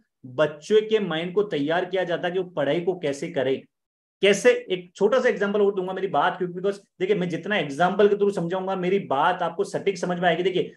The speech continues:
न्यूमोनिक्स के through बच्चों को बचपन से कैसे पढ़ाया जाता है। देखिए, जब बच्चा नर्सरी class में जाता है, वो पढ़ाई के बारे में कुछ नहीं जानता कि पढ़ाई होती क्या है। उसी समय teachers कभी भी उसको एबीसीडी नहीं सिखाती,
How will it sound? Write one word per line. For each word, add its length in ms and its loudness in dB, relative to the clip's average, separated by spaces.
न्यूमोनिक्स 400 2
के 60 4
through 200 6
बच्चों 220 0
को 60 2
बचपन 360 -4
से 180 -4
कैसे 280 0
पढ़ाया 220 2
जाता 200 0
है। 60 0
देखिए, 140 -2
जब 100 2
बच्चा 280 0
नर्सरी 320 -2
class 220 0
में 80 -6
जाता 260 -2
है, 260 -6
वो 80 8
पढ़ाई 360 4
के 120 4
बारे 160 6
में 120 -2
कुछ 200 2
नहीं 100 0
जानता 200 0
कि 80 -2
पढ़ाई 240 2
होती 320 -2
क्या 200 -2
है। 160 -6
उसी 280 -2
समय 440 -2
teachers 640 4
कभी 260 2
भी 120 0
उसको 280 0
एबीसीडी 640 2
नहीं 180 2
सिखाती, 500 -8